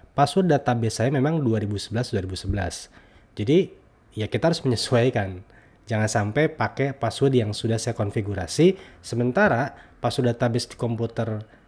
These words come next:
yang digunakan latihan itu berbeda. Yang kedua, salah struktur tabel di database P H P MyAdmin. Ini sering banget terjadi.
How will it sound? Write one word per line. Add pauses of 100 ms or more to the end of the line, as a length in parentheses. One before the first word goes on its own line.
(140)
yang
digunakan
latihan
itu
berbeda. (800)
Yang
kedua, (320)
salah
struktur
tabel
di
database
P
H
P
MyAdmin. (240)
Ini
sering
banget
terjadi.